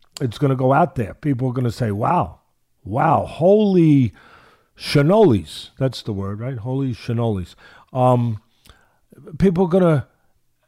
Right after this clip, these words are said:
you know, holy sugar. Like, this is really, wow, Teddy.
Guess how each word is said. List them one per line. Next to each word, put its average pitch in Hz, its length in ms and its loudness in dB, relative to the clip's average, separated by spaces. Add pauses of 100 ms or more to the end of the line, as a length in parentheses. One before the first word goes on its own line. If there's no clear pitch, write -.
(140)
you 214 120 2
know, 123 200 2
holy 180 580 -2
sugar. - 1400 -4 (480)
Like, 131 440 -2
this 160 300 0
is 165 180 -2
really, 160 760 2 (760)
wow, 151 440 2
Teddy. 120 460 -4